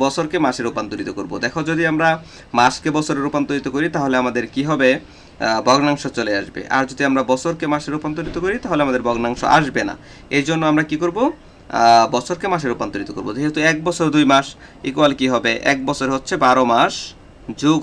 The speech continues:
হবে দুই মাস, তাহলে কত হলো, চোদ্দ মাস, ঠিক আছে? দেখো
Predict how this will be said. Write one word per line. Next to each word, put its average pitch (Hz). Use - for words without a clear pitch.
হবে 135
দুই 127
মাস, 87
তাহলে 147
কত 151
হলো, 131
চোদ্দ 156
মাস, 85
ঠিক 170
আছে? 208
দেখো 135